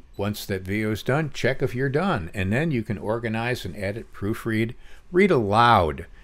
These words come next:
Uh, a, s-, a spell and grammar check will not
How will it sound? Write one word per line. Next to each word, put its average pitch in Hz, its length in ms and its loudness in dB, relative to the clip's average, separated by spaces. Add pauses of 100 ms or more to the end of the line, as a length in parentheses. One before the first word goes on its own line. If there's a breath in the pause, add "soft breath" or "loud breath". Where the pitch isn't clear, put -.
(800 loud breath)
Uh, 92 520 0 (600)
a, 123 220 4
s-, - 220 -2 (280)
a 117 200 4
spell 160 360 2
and 113 120 0
grammar 147 340 0
check - 380 -4
will 104 240 -2
not 113 420 -2